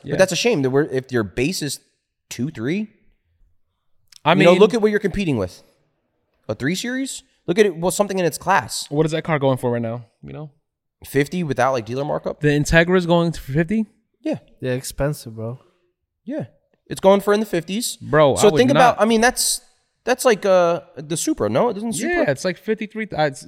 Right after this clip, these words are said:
Speaker 1: at the time
Speaker 3: I
Speaker 1: when
Speaker 3: think
Speaker 1: it's
Speaker 3: it's like fifty-five now.
Speaker 1: fifty, yeah, now,
Speaker 2: Right,
Speaker 1: who
Speaker 2: I mean, you
Speaker 1: knows?
Speaker 2: talk about, if you talk, like, Camaros or anything
Speaker 1: I
Speaker 2: like
Speaker 1: would
Speaker 2: that.
Speaker 1: never buy an Integra over a freaking, over a Supra.
Speaker 2: I agree with you. Now, if that car had four or five hundred horsepower, you might
Speaker 1: Yeah.
Speaker 2: talk.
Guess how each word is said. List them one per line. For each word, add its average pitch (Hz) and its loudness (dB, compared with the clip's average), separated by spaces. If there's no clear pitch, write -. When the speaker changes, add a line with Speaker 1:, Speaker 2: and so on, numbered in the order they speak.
Speaker 1:
at 147 -6
the 156 -6
time 208 0
Speaker 3:
I 175 0
Speaker 1:
when 139 0
Speaker 3:
think 135 0
Speaker 1:
it's 143 -6
Speaker 3:
it's - -12
like 123 -10
fifty-five 135 -12
now. 117 -16
Speaker 1:
fifty, 156 -10
yeah, 143 -6
now, 131 4
Speaker 2:
Right, 117 6
Speaker 1:
who 135 2
Speaker 2:
I 160 6
mean, 190 4
you 202 2
Speaker 1:
knows? 196 -4
Speaker 2:
talk 214 2
about, 180 0
if 175 -4
you 190 -6
talk, 190 0
like, 156 -2
Camaros 175 0
or 156 -4
anything 185 -6
Speaker 1:
I 185 2
Speaker 2:
like 254 6
Speaker 1:
would 226 6
Speaker 2:
that. 208 4
Speaker 1:
never 240 2
buy 202 0
an 180 -4
Integra 160 -6
over 131 0
a 123 2
freaking, 135 -8
over 117 -6
a 117 -6
Supra. 135 6
Speaker 2:
I 135 10
agree 147 4
with 131 -2
you. 120 -2
Now, 123 4
if 123 0
that 143 0
car 151 2
had 165 2
four 147 -4
or 135 0
five 120 -2
hundred 117 -2
horsepower, 180 0
you 123 2
might 156 6
Speaker 1:
Yeah. 156 2
Speaker 2:
talk. 175 -2